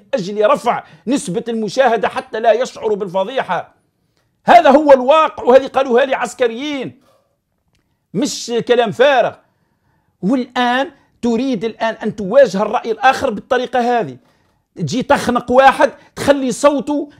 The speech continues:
يلف الكرة الأرضية. كذا مش هذا، ما هوش هذا غباء. يعني من المفروض إذا أردت، شفت راديو آم يحرجك، يجيب الرأي والرأي الآخر، أنت كيفاش تحرجه؟ زيد أنت خلي القنوات تكون منفتحة أكثر،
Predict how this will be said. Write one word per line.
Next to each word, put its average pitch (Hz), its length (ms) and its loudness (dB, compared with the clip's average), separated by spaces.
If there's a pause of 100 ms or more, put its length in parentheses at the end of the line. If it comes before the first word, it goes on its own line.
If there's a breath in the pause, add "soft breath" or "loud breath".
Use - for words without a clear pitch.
(140 loud breath)
يلف 214 400 -4
الكرة 226 280 0
الأرضية. 165 580 -2 (300)
كذا 349 340 -6
مش 220 240 -12
هذا، 202 260 -8
ما 185 320 -6
هوش 160 300 -8
هذا 156 240 -6
غباء. 135 460 -8 (220 soft breath)
يعني 247 200 -4
من 254 120 -4
المفروض 208 440 -4
إذا 190 100 -2
أردت، 196 300 -4 (280 soft breath)
شفت - 280 -6 (280)
راديو 160 480 -2
آم 214 180 -4
يحرجك، 135 420 -8 (360)
يجيب 147 280 -8
الرأي - 260 -8
والرأي 170 320 -6
الآخر، - 340 -14 (460)
أنت 233 160 -2
كيفاش 240 380 -2
تحرجه؟ 247 520 -2 (640)
زيد 165 420 -6
أنت 202 420 0 (220)
خلي 254 320 0
القنوات 208 500 -2
تكون 214 240 -6
منفتحة 170 600 -8
أكثر، 98 260 -16